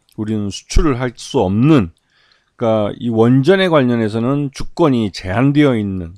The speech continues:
그런 상황이 있죠. 이게 이제 작년에 워싱턴 선언에서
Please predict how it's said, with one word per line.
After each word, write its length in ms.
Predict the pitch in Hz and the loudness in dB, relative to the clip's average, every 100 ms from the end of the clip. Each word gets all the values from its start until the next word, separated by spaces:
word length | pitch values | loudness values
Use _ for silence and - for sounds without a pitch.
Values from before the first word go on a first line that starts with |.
| _ | _
그런 260 | - 131 | -4 -2
상황이 320 | 131 123 92 85 | 0 -2 -2 -6
있죠. 220 | - 113 | -12 -12
이게 180 | 104 120 | -6 -6
이제 220 | 107 101 | -4 -6
작년에 640 | - 104 113 139 127 98 - _ _ _ _ | -8 -6 -2 0 0 -4 -10 _ _ _ _
워싱턴 520 | 113 101 147 139 143 | -4 -4 -4 -2 0
선언에서 760 | 123 123 107 98 90 143 110 | 0 0 -2 -2 0 2 0